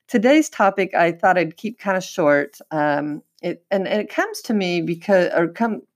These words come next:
came to me to bring to you because I got a text from a friend of mine, and they were just mulling this over, I guess, as they were driving their tractor. I don't know. I, I grew up in a very rural area, so I have a lot of longtime friends that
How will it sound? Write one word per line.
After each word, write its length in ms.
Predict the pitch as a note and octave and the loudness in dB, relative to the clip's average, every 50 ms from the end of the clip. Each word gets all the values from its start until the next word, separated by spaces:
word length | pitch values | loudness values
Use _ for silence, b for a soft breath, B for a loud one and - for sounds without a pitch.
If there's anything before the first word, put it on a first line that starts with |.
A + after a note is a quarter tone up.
| _ _ _ _ | _ _ _ _
came 260 | - C4+ E4 F#4 F#4+ | 0 0 0 2 0
to 140 | F#4+ - G#3+ | -4 -2 -2
me 340 | F#3 E3 D#3 D#3 D#3 D#3+ D3+ | 0 2 2 2 2 0 0
to 80 | - E3 | 0 0
bring 260 | D#3 F3+ F3+ F3+ F#3 | 0 2 0 0 0
to 120 | F3+ - D3+ | -2 -2 0
you 500 | D3+ E3+ F#3 E3 C#3+ C3 C#3 D3+ F#3 - B B B B B B B B B B B B B _ | 4 4 6 6 4 4 2 -2 -4 -6 B B B B B B B B B B B B B _
because 300 | - G#3 - - B3 B3 | -6 -4 -2 0 0 0
I 60 | A#3 | 2
got 180 | G#3+ B3 D4 F4 | 4 4 4 4
a 80 | F4 - - | 2 0 -2
text 400 | - A3+ G3 G3+ G3+ - - - | 2 2 2 2 2 -2 -12 -8
from 100 | F#3+ E3 | -6 -4
a 80 | D#3 | -4
friend 340 | D#3 - - G#3+ B3+ C4 A#3+ | -4 -4 -4 -2 0 0 0
of 60 | G3 | 0
mine, 520 | E3 C#3+ C#3 C3+ C#3 C3+ C3+ C3+ C#3 C#3 - - | 2 2 2 2 2 0 -2 -2 -4 -6 -6 -4
and 560 | D#3+ D#3+ D#3 D3+ D3 D3 D3 D3+ D3+ D3+ - - _ _ _ - - - - _ _ _ | -2 0 2 2 2 2 2 0 -2 -4 -6 -12 _ _ _ -20 -20 -20 -20 _ _ _
they 220 | - E3+ F3 E3 E3+ | -2 2 2 4 4
were 140 | F3+ F3 | 2 2
just 280 | E3 E3+ F3 E3+ - - | 0 -2 -4 -6 -6 -6
mulling 840 | C#3+ D3 D3 D3 D3+ D#3+ F3 F#3 F#3 F3+ F3 F3 F3 E3+ E3+ E3 D#3+ | -4 -2 0 0 2 2 2 2 0 0 -2 -2 -4 -4 -4 -2 -2
this 200 | F3+ F3 - - - | -2 -2 -2 0 2
over, 360 | D#3 G3 A#3+ A#3+ A3+ G3 D#3 | 2 2 4 4 4 4 6
I 140 | D#3 D3+ D3+ | 6 4 4
guess, 580 | D3 D3+ D3+ D3+ D3 D#3 E3 G3+ G3+ - - | 4 4 4 6 6 6 6 4 0 -4 -4
as 140 | F#3+ F3 D#3+ | -4 -4 -2
they 100 | F3 E3+ | -2 -2
were 220 | D#3+ D#3+ E3 D#3 | 0 0 0 0
driving 520 | D3+ C#3 D#3+ D#3 - D3+ C#3+ D#3 E3 F3+ F3 | -2 -4 -6 -4 0 2 2 2 0 0 -2
their 140 | E3+ E3 E3 | -2 -4 -2
tractor. 540 | - - F#3+ F#3+ A#3+ - - - F#3 E3+ | 0 2 2 2 2 0 0 -2 0 4
I 140 | E3 F3 G3+ | 4 4 4
don't 180 | G#3+ G#3 F#3+ F3 | 4 2 0 0
know. 220 | F3 E3+ E3 E3 | 0 2 2 2
I, 160 | E3+ F3 G3 - | 2 2 2 2
I 60 | G3+ | 2
grew 140 | A3 G#3 B3+ | 2 4 4
up 100 | A#3+ B3 | 4 2
in 80 | A3 G3 | 2 0
a 40 | F3+ | 2
very 260 | E3 F#3 F3+ E3 D#3+ | 4 4 6 4 4
rural 400 | C#3+ D3 E3+ F#3 F#3 F3 E3 - | 2 2 2 4 4 4 2 2
area, 380 | - D#3+ D#3+ E3 F#3+ G3 G#3 G#3+ | 2 4 4 4 4 4 2 0
so 160 | G#3 - E3+ | 2 2 2
I 20 | |
have 140 | D#3+ D#3+ D3+ | 2 2 2
a 40 | D#3+ | 2
lot 200 | D#3+ E3 E3+ E3 | 2 2 2 2
of 100 | D3+ D3 | 0 -2
longtime 500 | D#3 D#3+ D#3+ E3+ E3 E3+ G3 E3+ D#3+ D3+ | -2 -2 -2 -2 -4 -4 -6 -6 -6 -8
friends 460 | - - - D#3 D#3 D#3+ D#3+ D#3+ E3 - | -8 -8 -6 -6 -6 -6 -8 -10 -8 -4
that 180 | D#3+ D3 C#3 | -2 -2 -2